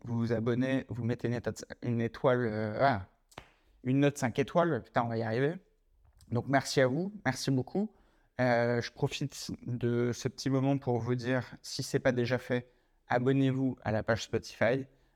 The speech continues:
euh, Deezer ou Apple Podcast. Mettez une étoile, euh, une note cinq étoiles, pardon. Et, euh, et voilà, ça nous aide vraiment. Vous jouez de plus en plus le jeu, ça me fait plaisir. Ça vous prend une seconde et, euh, c'est hyper important pour nous.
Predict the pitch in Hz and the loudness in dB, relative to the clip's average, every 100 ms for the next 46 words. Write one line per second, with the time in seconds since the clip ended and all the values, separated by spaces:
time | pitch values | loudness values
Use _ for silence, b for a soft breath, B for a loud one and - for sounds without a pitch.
0 | - 110 104 104 104 104 117 123 117 113 | -2 0 2 0 0 0 0 2 4 4
1 | 110 110 110 107 110 - 120 139 - - | 4 2 0 -2 -4 0 0 0 -6 -20
2 | b b b 110 127 - 135 135 - 139 | b b b 0 0 2 2 2 2 2
3 | 127 - _ - 113 107 110 113 113 117 | 2 0 _ -2 0 0 -2 -2 -2 -2
4 | 123 117 131 123 117 120 143 - _ _ | -2 0 2 2 2 2 0 -4 _ _
5 | _ _ _ - - 120 113 113 113 113 | _ _ _ -20 -2 2 2 2 2 2
6 | 110 B B B - 127 113 107 123 117 | 0 B B B 2 4 4 2 -2 0
7 | 131 120 117 127 131 131 151 - _ _ | 0 0 0 2 2 2 0 -4 _ _
8 | 104 117 123 123 131 139 123 - 147 151 | -8 -2 -2 0 2 2 0 -2 -2 -2
9 | - 143 - 127 120 123 139 117 110 113 | -2 -6 -2 -2 2 2 0 -4 -6 -6
10 | - 131 113 123 147 b b b b - | -2 0 2 0 0 b b b b -4
11 | 120 - 123 - 170 165 - 127 131 135 | -4 0 -2 2 0 2 2 2 0 0
12 | - - 110 107 107 107 - - 156 143 | -2 -2 0 2 2 0 -2 -6 -4 2
13 | 135 131 123 127 - 117 - 113 156 | 4 4 2 -2 -2 -4 -2 -2 -2